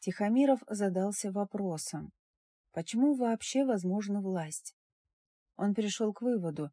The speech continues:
что власть базируется на страхе, уважении, или она может быть харизматической. По мнению Тихомирова, выбор принципа верховной власти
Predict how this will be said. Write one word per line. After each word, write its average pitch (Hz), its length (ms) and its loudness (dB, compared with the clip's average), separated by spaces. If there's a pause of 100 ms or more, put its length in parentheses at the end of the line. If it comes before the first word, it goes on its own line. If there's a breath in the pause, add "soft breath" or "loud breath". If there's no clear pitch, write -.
(320)
что - 240 -6
власть 202 560 0
базируется 226 720 2
на 233 160 -2
страхе, 175 640 -2 (300)
уважении, 180 920 -2 (320)
или 247 200 2
она 247 240 2
может 220 300 -2
быть 208 320 -2
харизматической. 202 1200 -4 (1000)
По 180 120 -2
мнению 233 460 4
Тихомирова, 208 840 0 (380)
выбор 214 400 4
принципа 196 540 -2
верховной 180 680 -4
власти 208 600 -4